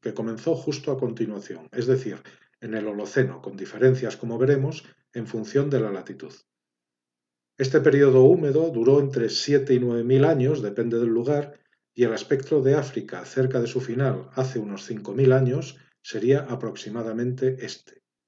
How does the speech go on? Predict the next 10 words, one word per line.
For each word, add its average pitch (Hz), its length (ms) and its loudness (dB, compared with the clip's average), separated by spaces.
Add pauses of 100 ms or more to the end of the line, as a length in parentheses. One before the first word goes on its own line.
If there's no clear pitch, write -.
(140)
Vemos 143 360 2
que - 100 -2
la 120 80 4
vegetación, 120 720 -2
especialmente 127 680 -2
sabanas 117 580 0
y 98 80 -10
pastizales 117 640 -6
o 110 80 -6
praderas, 135 640 2